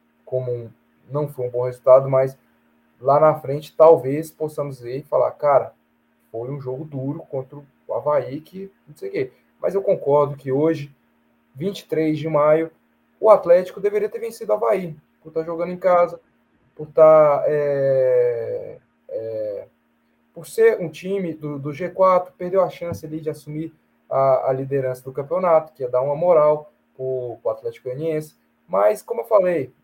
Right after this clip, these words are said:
é Série B, é um campeonato complicado, que o Atlético não vai vencer todos os jogos. E vai ter uma hora que o Atlético vai perder, porque não vai subir invicto.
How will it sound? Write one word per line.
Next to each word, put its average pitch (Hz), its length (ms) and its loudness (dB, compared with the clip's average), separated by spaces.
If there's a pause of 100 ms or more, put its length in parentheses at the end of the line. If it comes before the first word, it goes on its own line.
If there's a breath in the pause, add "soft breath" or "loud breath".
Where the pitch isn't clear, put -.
(120)
é 131 80 -14
Série 143 280 -6
B, 165 280 -6 (460)
é 147 80 -2
um 160 80 -4
campeonato 151 400 -2
complicado, 220 640 -2 (120)
que - 60 -12
o 240 60 0
Atlético 202 400 -2
não 208 100 -4
vai 247 160 4
vencer 190 460 -8 (400)
todos 196 240 -2
os 226 80 -12
jogos. 190 420 8 (220)
E 143 60 -14
vai 151 120 0
ter 156 120 -6
uma 160 100 0
hora 143 200 4
que - 60 -8
o 196 40 0
Atlético 185 380 -4
vai 185 120 -2
perder, 185 380 -6
porque - 140 -20
não 135 120 -12
vai 165 160 2
subir 208 320 -20
invicto. 190 340 -16